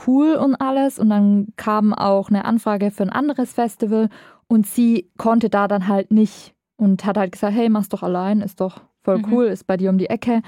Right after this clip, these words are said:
Speaker 1: Und ja, dann habe ich erst so kurz gezweifelt, dachte so, „Nee, das kann ich ja nicht alleine machen, das, ich krieg das nicht hin.“ Und dann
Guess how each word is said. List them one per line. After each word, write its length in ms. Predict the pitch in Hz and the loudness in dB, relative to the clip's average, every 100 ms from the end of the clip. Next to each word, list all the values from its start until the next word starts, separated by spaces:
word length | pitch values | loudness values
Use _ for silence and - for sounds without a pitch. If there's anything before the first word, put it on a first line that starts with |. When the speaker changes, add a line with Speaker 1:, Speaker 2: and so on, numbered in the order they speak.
| - - - _ _ _ - | -10 -20 -20 _ _ _ -2
Speaker 1:
Und 520 | 226 220 214 214 - | 2 4 4 4 0
ja, 220 | - 208 202 | 0 2 4
dann 140 | 202 | 2
habe 120 | 196 | 2
ich 80 | 202 | 0
erst 180 | - 208 | -2 0
so 80 | 208 | -2
kurz 260 | 214 196 | 0 -2
gezweifelt, 420 | - 190 202 202 196 | -2 0 2 2 0
dachte 160 | 190 | 0
so, 40 | 190 | 2
„Nee, 200 | 185 185 | 2 2
das 180 | 175 - | -2 -4
kann 200 | 196 196 | 0 2
ich 80 | |
ja 80 | 196 | 2
nicht 180 | 180 180 | 0 0
alleine 360 | 175 185 196 196 | 0 0 2 2
machen, 320 | 175 170 180 | 2 0 0
das, 440 | 175 - - - - | -2 -6 -20 -20 -16
ich 200 | 190 - | -14 -12
krieg 200 | - - | -10 -4
das 160 | 196 | -2
nicht 180 | 208 196 | 0 0
hin.“ 280 | - 233 240 | 2 2 2
Und 220 | - 196 185 | 2 0 2
dann 300 | 185 190 | 2 2